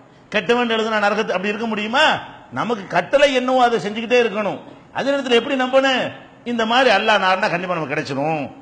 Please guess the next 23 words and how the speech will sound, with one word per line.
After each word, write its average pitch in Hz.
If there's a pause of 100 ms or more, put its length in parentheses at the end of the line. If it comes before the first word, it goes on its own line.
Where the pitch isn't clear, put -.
(180)
நம்ம 160
உழைக்கிற 180
வேண்டிய 190
உழைச்சு 190
விட்டோம், 277 (200)
அல்லாஹ் 214
பாத்துக்கிருவான். 156 (380)
இது 214
எப்படி 214
இருக்குது? 196
அதனால 202
வந்து 220
ரசூல் 226
ஸல்லல்லாஹு 196
அலைஹி 190
வஸல்லம் 180
சொல்றாங்க, 190 (260)
நல்லபடியா 247
நீங்க 190
தே-, 170
ஃபஜ்மலு 254
பி 233
தலபி, 220